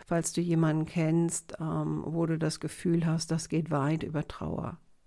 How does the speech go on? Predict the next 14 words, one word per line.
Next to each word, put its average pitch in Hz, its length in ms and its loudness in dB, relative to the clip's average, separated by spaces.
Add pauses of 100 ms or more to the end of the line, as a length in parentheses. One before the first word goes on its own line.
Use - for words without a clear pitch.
(120)
hinaus. - 600 -6
Also 185 160 8
beides 202 420 8
ist 190 160 2
natürlich 180 560 4
ein, 160 240 0
ein 156 200 -2
großes 170 500 0
seelisches 160 560 0
Leid. - 480 -8 (760)
Aber 160 160 4
es 165 160 2
gibt 208 220 -2
Unterschiede. - 720 -6